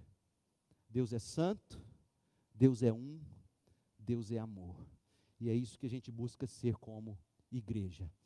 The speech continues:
Então busque Cristo, arrependa-se, creia, seja justificado diante de Deus. E prefira uma igreja que batalhe pela santidade, pela unidade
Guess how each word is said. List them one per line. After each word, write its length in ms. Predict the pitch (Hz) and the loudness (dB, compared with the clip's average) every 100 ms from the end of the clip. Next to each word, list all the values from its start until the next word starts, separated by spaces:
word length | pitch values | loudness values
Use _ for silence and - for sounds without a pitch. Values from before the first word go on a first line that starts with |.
| _ - | _ -14
Então 280 | 143 - 190 | 0 2 4
busque 440 | 143 277 - - | 8 10 8 2
Cristo, 480 | - 214 185 127 - | 10 10 10 6 0
arrependa-se, 840 | 120 160 _ 220 214 165 127 - - - | -2 -2 _ 12 12 8 0 -2 -10 12
creia, 500 | 214 220 208 180 143 | 12 12 12 12 10
seja 340 | - 220 220 | 12 12 12
justificado 880 | 185 240 - - - 208 196 202 156 | 8 2 -4 -6 -6 -4 8 10 10
diante 220 | 139 165 | 4 0
de 100 | 143 | -2
Deus. 400 | 131 135 117 - - - - _ - | 4 6 6 0 -18 -20 -20 _ 0
E 100 | 185 | 0
prefira 800 | - 220 - - 226 247 226 165 | 12 12 12 6 12 12 12 12
uma 220 | 160 165 | 12 8
igreja 540 | 147 160 165 151 120 | 12 12 12 12 10
que 120 | 127 143 | 2 8
batalhe 600 | 135 127 - 156 214 220 | 10 10 10 10 10 8
pela 240 | 220 214 | 8 6
santidade, 960 | 202 220 214 220 151 127 131 131 - - _ _ _ _ _ _ _ _ | 6 0 -4 -2 0 0 0 -4 -14 -20 _ _ _ _ _ _ _ _
pela 200 | 160 160 | 12 12
unidade 880 | 175 220 202 139 123 123 127 110 - | 12 8 4 6 6 2 -2 -8 -18